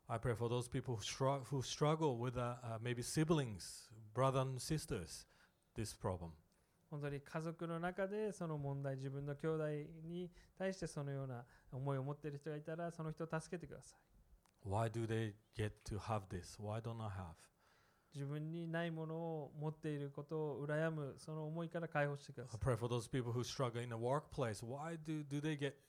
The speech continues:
Speaker 1: uh, promoted or more salary?
Speaker 2: 職場でその思いを持っている人をどうか助けてください。
Speaker 1: In schools, Lord.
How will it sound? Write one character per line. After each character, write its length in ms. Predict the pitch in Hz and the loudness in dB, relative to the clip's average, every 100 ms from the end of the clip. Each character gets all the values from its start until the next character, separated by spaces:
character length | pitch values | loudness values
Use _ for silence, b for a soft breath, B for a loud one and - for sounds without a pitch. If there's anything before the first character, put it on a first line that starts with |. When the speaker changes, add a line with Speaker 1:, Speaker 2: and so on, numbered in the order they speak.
| 139 | -4
Speaker 1:
uh, 360 | 123 120 123 - | -4 -4 -8 -4
promoted 600 | 135 113 107 98 92 87 | 0 2 2 2 0 -4
or 220 | 92 90 92 | -6 -6 -4
more 220 | 107 92 | -4 -4
salary? 320 | - 101 87 80 76 | -2 -2 -2 -6 -8
Speaker 2:
職 260 | - 147 147 | -8 -4 0
場 160 | 151 | 2
で 200 | 160 190 | 2 -2
そ 140 | 180 156 | -2 -2
の 240 | 143 135 | -2 -2
思 200 | 127 127 | -2 -2
い 60 | 123 | -2
を 60 | |
持 100 | 123 | -4
っ 20 | 127 | -4
て 140 | 135 | -4
い 40 | |
る 40 | 127 | -6
人 160 | - 147 | -6 -6
を 40 | |
ど 100 | 151 | -4
う 40 | |
か 100 | 156 151 156 | -6 -6 -6
助 200 | - 160 | -6 -6
け 40 | |
て 80 | 135 | -6
く 80 | 110 | -10
だ 80 | |
さ 120 | - - _ _ _ _ _ _ - _ _ _ _ _ _ _ _ _ _ 120 - | -12 -20 _ _ _ _ _ _ -20 _ _ _ _ _ _ _ _ _ _ -18 -6
い。 40 | 113 | -4
Speaker 1:
In 40 | |
schools, 540 | 101 - 127 98 - | -4 0 0 0 -4
Lord. 60 | 101 | -12